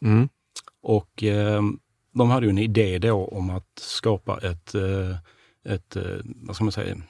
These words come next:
Speaker 2: en mötesplats
Speaker 1: Mm.
Speaker 2: för veteraner och anhöriga.
Speaker 1: Mm.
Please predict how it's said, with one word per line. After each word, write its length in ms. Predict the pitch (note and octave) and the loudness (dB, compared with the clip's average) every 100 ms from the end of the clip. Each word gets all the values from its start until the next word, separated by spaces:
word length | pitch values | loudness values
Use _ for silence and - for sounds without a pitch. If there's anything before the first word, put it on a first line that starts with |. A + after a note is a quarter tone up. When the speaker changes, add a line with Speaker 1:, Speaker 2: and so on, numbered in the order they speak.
| - | 0
Speaker 2:
en 160 | A#2+ | 2
mötesplats 920 | A#2+ C#3 E3 F#2 - - G2+ - - - | 4 2 -2 -4 -6 -4 -6 -6 -10 -4
Speaker 1:
Mm. 220 | A2+ A#2+ | 0 0
Speaker 2:
för 160 | - A#2 | 2 2
veteraner 680 | A#2 A#2+ C3+ C3 G2 F#2+ | 2 2 0 2 2 0
och 240 | G2+ G#2+ G#2 | 0 0 0
anhöriga. 600 | C3 C3 A2 F2 E2+ F#2 - | 0 2 0 -4 -8 -10 -6
Speaker 1:
Mm. 220 | G#2+ C3+ | -2 -4